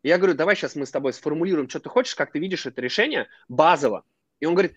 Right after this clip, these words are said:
"Я не знаю как, но сам партнер синициировал". То есть, понимаете, как работает внешнее намерение? Когда мы убираем все лишнее, когда мы прорабатываем физику, тело, когда мы начинаем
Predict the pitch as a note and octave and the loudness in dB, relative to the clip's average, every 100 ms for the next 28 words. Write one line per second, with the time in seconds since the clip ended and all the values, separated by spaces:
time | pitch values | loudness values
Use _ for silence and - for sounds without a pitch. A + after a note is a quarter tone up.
0 | - A#2 D3+ F3+ F#3 E3 C3+ D#3+ - _ | -10 -4 -2 -2 0 0 2 0 -2 _
1 | - D#3 - G#3 F#3 F3+ F3 G#3 G3+ D3 | -4 -4 0 0 0 -2 -2 0 0 0
2 | - E3+ D#3 - F3+ A3 G3+ C#3 G#2 - | -6 -6 -6 -6 -4 -2 0 0 -2 -10
3 | - D#3 - F#3 C4 G3 F3+ E3+ F#3+ D#3 | -8 -8 -6 -4 -4 -6 -2 0 -2 -6
4 | D3 E3 D3+ D3+ D3+ E3+ D3+ A#2 G#2 B2+ | -8 -8 -8 -8 -6 -4 -6 -8 -10 -4
5 | D#3+ E3+ D#3 E3 F#3+ F3+ - D#3+ B2+ - | -2 -2 0 2 2 0 -4 -4 -6 -10
6 | D3 _ _ - C#3 E3 E3+ F3+ E3 D#3+ | -14 _ _ -6 0 0 2 2 2 2
7 | G3 F#3+ E3+ E3 D3+ C#3 C3+ - E3 D3 | -2 -4 -8 -10 -10 -10 -10 -6 0 0
8 | C3 B2+ C3+ D#3+ D#3 - F3+ E3 | 0 -4 -4 -2 -4 -6 -6 -6